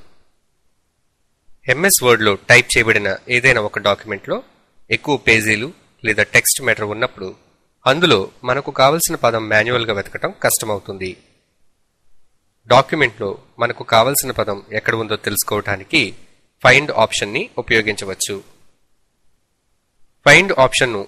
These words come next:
ఓపెన్ చేయటానికి Edit మెన్యూలోని Find ఆప్షన్పై click చేయాలి.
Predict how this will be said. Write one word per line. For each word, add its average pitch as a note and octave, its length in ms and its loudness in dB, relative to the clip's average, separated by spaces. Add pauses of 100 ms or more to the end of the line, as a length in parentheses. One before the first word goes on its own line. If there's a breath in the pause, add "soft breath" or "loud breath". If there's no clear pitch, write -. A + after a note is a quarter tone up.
ఓపెన్ C3+ 240 -2 (100)
చేయటానికి G#2 580 0 (420)
Edit F3 260 4
మెన్యూలోని A#2 640 0 (240)
Find C#3 340 2
ఆప్షన్పై A2 500 -2
click - 500 -4
చేయాలి. G2 360 2